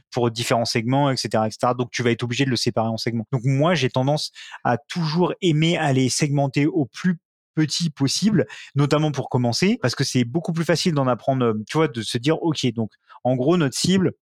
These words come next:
ce sont les marketeurs qui partagent du contenu qu'ils ne, qu'ils n'ont pas écrit et qui, euh, essayent de faire de la génération de leads, donc pas social media, à travers de ce contenu. Donc là, tu, tu, tu vois, t'as déjà deux, enfin, t'as trois cercles.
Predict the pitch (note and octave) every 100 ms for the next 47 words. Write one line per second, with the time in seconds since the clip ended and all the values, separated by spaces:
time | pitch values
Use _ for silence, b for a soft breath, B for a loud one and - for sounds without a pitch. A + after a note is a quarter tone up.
0 | _ B2 - B2 C3 C#3+ - D3 C#3+ D#3+
1 | - A#2 - B2 D3+ C3+ B2+ C3+ B2+ C3+
2 | C#3 D3 _ - B2+ A#2+ A#2+ A#2 G#2 B2
3 | A#2 A2+ - C#3+ B2+ - C#3+ F3 - B
4 | B B _ F3 D3 D3+ - - - D#3
5 | D#3 C3 A#2+ A#2+ A#2+ A#2 A#2 - _ _
6 | - D3+ E3 D3+ C3 - C#3+ B2+ A#2 C3+
7 | C#3+ B2+ - C3 B2+ G#2+ G#2 A#2 B2 C#3
8 | C#3 B2 C3+ B2 B2 C3 D3+ - D3+ -
9 | C3+ C#3 C3 - - B2+ A#2 G#2+ A#2 A2
10 | D3 E3+ - B2 - A2 C3 D#3+ C3+ A#2
11 | A2+ A#2+ A#2+ D#3+ D#3 C#3 B2+ A#2 A2 G#2
12 | A2 - D#3+ - F3+ - C3+